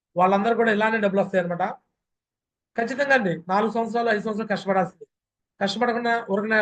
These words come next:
రాలేదు నాకు కూడా, కష్టపడితేనే వచ్చినాయి. But స్టార్టింగ్ బిగినింగ్‌లో తక్కువగానే వచ్చినాయి, బిగినింగ్ తక్కువగానే వచ్చినాయి. ఇగో చూడండి, మీకు చూపిస్తున్నాను. ఇన్‌కమ్ ట్యాక్స్ రిటర్న్స్, వ్యూ ఫామ్ ట్వంటీ సిక్స్ ఏఎస్,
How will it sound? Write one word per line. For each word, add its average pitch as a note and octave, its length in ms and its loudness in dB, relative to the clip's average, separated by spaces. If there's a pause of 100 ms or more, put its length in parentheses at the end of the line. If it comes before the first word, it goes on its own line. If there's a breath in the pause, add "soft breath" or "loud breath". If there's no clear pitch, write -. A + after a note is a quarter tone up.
రాలేదు F#3+ 320 2
నాకు F3 180 -4
కూడా, F#3+ 140 -2 (640)
కష్టపడితేనే G#3 520 0
వచ్చినాయి. F#3 260 -6 (460)
But G#3 100 2 (140)
స్టార్టింగ్ B3 500 2
బిగినింగ్‌లో B3 420 0
తక్కువగానే A3+ 360 -4
వచ్చినాయి, G3 260 -6 (320)
బిగినింగ్ A3+ 480 -2
తక్కువగానే A3 380 -4
వచ్చినాయి. G3 240 -10 (460)
ఇగో F3+ 160 -6
చూడండి, G#3 260 -2
మీకు F#3+ 120 0
చూపిస్తున్నాను. G3+ 380 -2 (140)
ఇన్‌కమ్ G3+ 260 -2
ట్యాక్స్ F3+ 280 -2
రిటర్న్స్, G3+ 300 -6 (520)
వ్యూ G3 200 0
ఫామ్ G3 200 0
ట్వంటీ F#3 240 -4
సిక్స్ - 140 -8 (100)
ఏఎస్, G#3 220 0